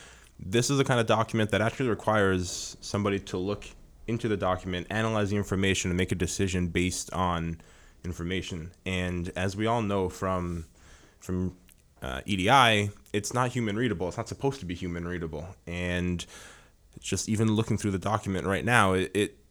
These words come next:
there's all kinds of different things in here that nobody in the right mind would actually wanna, wanna look at for, for fun or to, to go ahead and analyze this. In addition to all of that, i-, in order to actually make it readable, make it usable,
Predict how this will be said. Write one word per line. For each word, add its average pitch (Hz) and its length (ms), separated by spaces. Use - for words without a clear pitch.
there's 113 180
all 123 120
kinds 117 240
of 101 60
different 98 280
things 101 240
in 95 80
here 92 260
that 87 360
nobody 117 340
in 104 100
the 95 80
right 95 160
mind 87 240
would 85 80
actually 85 260
wanna, 85 440
wanna 90 180
look 82 240
at 71 200
for, 80 260
for - 180
fun 82 400
or 80 200
to, 82 260
to 90 140
go 87 160
ahead 87 280
and 87 100
analyze 80 420
this. - 260
In 123 160
addition 117 520
to 104 140
all 95 200
of 92 80
that, 95 160
i-, 95 80
in 113 280
order 120 280
to 110 800
actually 98 580
make 90 400
it 95 100
readable, 92 400
make 101 240
it 92 40
usable, 110 680